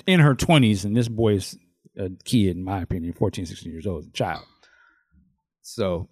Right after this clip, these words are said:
now again, I'm not, I'm not saying nothing. I'm just saying this is what they were kinda alluding to. And then there was also some other friend of hers that's in the industry. I think he's a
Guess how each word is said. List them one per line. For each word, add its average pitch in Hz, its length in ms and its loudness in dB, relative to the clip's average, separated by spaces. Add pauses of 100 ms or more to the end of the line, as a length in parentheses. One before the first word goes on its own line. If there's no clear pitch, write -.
(460)
now 156 220 6
again, 131 260 2
I'm 135 180 2
not, 110 240 2 (640)
I'm 131 120 0
not 127 180 2
saying 120 300 2
nothing. 117 220 0
I'm 110 80 -2
just 120 140 -4
saying 117 220 0
this 117 160 0
is 98 100 -8
what 104 140 -2
they 107 120 -4
were 95 120 -4
kinda - 380 -8 (800)
alluding 131 560 6
to. 123 360 6 (400)
And 131 200 2
then 135 160 6
there 127 120 4
was 120 160 4
also 131 300 4
some 110 260 0
other 113 240 2
friend 127 400 0
of 123 100 -2
hers 139 280 2
that's 123 220 -2
in 135 80 -4
the 113 80 -4
industry. 131 440 -2
I 113 40 -4
think 135 280 -4
he's 127 200 -6
a - 160 -8